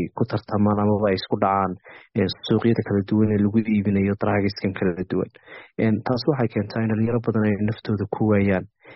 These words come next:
Eh, badina waxaaba dhacda sida sanadihii hore oo kale aan lagu ogaaday daraasado lagu sameeyey in dhalinyarada isdishaa ay u badan tahayba Soomaalida dhexdeeda, oo markaas ku kala jira kooxo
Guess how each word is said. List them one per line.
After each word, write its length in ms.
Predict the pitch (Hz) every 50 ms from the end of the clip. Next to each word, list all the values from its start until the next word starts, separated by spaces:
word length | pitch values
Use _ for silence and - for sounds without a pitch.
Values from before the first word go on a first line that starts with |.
| - - _
Eh, 140 | - 123 123 123
badina 360 | - - 131 123 147 156 151
waxaaba 420 | 147 143 131 - - 117 110 110 113 107
dhacda 280 | 101 95 98 101 110 104 -
sida 240 | - - - 110 101
sanadihii 460 | - - 104 104 101 104 113 110 104
hore 260 | 98 101 101 101 107
oo 100 | 107 104
kale 240 | 104 - - 104 98 98 98 -
aan 240 | - 95 95 92 95 107
lagu 200 | 101 110 110 120
ogaaday 520 | 107 101 - - - 95 95 - 101 98 98
daraasado 420 | - - 107 104 101 - - - 110
lagu 140 | 107 113 104
sameeyey 480 | - - 98 95 101 98 98 104 104 107 - - - - - _ _ _ _
in 200 | - 120 120 117 113 113 - - _ _ _ _ _ _ _ -
dhalinyarada 400 | 123 110 110 113 123 127 113 107
isdishaa 540 | 95 - - - - - - - 98 92
ay 160 | - - 104 113
u 100 | 120 117
badan 240 | 110 113 104 101
tahayba 320 | 107 - - 107 101 101 101
Soomaalida 460 | 98 - - 98 104 104 104 104 107
dhexdeeda, 520 | 95 95 - - - - 101 95 90 95 101 - _ - - - - -
oo 140 | - 113 104
markaas 300 | 117 123 - 107 101 -
ku 120 | - - 107 -
kala 240 | - - 107 98 -
jira 220 | - - - 98 -
kooxo 460 | - - - 107 98 95 - - 110